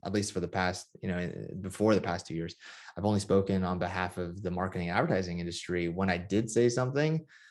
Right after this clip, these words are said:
it, it was reacted with, with credibility and, and, and, and, and validation. So when I shifted and started talking about some of the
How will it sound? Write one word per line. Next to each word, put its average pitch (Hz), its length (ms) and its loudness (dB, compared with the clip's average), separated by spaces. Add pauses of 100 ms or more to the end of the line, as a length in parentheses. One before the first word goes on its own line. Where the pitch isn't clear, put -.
(140)
it, 165 220 4
it 165 120 6
was 165 360 6 (100)
reacted 101 640 2
with, 90 280 0
with 95 140 -4
credibility 107 960 4
and, 92 720 -4 (380)
and, 95 280 0
and, 95 200 -4
and, 95 320 -4
and 92 100 -6
validation. 95 680 2 (240)
So - 160 2
when 117 140 4
I 110 80 4
shifted 104 580 4
and 98 80 0
started 92 260 0
talking 101 420 -2
about 90 440 0 (100)
some 107 200 -2
of 98 120 0
the 90 480 -2